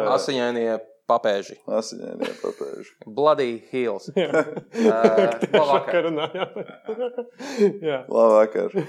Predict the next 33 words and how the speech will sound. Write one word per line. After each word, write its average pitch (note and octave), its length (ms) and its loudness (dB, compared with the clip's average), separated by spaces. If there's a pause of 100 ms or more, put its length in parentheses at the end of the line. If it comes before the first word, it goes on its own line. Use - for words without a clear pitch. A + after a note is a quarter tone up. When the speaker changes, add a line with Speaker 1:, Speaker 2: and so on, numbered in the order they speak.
(140)
Speaker 1:
Es, D#3+ 180 -6
es D3+ 320 -4
uzreiz D3+ 320 -4
iesākšu, A#2+ 540 -4 (640)
tā - 180 -18
kā B2+ 100 -2
es C3 120 -8
šodien C3 180 -8
trīs C#3+ 320 -10
stundas C#3+ 320 -8
kurināju C3+ 320 -6
krāsni C3 320 -2
un B2 80 -6
arī C3 240 0
iekurināju, A#2+ 400 -6
es - 80 -20
esmu C3+ 160 -8
ļoti C#3+ 240 -2
izbesījies, B2 580 -4
es B2+ 140 -8
gribu C3 220 -2
pabasīt. B2+ 420 -6 (520)
Ā, G#2 440 -2 (120)
Toms F3+ 520 -4
Treinis C3 680 0
kopā B2+ 380 0 (100)
ar G2 300 0
savu G#2+ 400 -4 (1040)
kolēģi A2+ 380 2
Kristapu E3 640 -2
pašlaik C#3 480 0
iestudē B2+ 360 -2
Liepājā C3 580 2